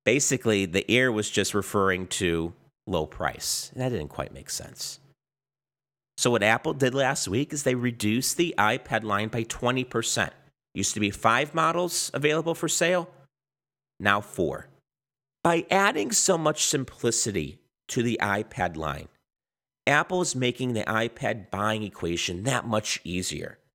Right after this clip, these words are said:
When you look at the iPad line last year, it was pretty confusing. Do you buy an iPad Pro, an iPad Air? What's the difference between an iPad Mini four, an iPad Mini two?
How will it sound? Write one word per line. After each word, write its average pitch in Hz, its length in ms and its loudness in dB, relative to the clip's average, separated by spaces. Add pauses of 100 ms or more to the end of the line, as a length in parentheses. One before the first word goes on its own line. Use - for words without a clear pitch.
(760)
When 131 100 -2
you 147 80 2
look 202 160 0
at 262 80 -4
the 208 100 2
iPad 151 380 2
line 117 260 0
last 104 440 0
year, 95 160 2
it - 580 -12
was 381 140 2
pretty 233 200 0
confusing. 170 540 0 (880)
Do 123 100 2
you 123 260 2
buy 101 680 2 (140)
an 92 80 0
iPad 101 560 -2
Pro, 175 640 0
an 92 160 -8
iPad 90 580 -2 (160)
Air? 156 440 0 (440)
What's 123 200 0
the 120 60 -6
difference 120 400 0
between 101 300 -2
an 110 220 2
iPad 110 240 -2
Mini 101 260 -2
four, 147 640 0
an 90 100 -4
iPad 101 400 0
Mini 92 280 -4
two? 143 440 -2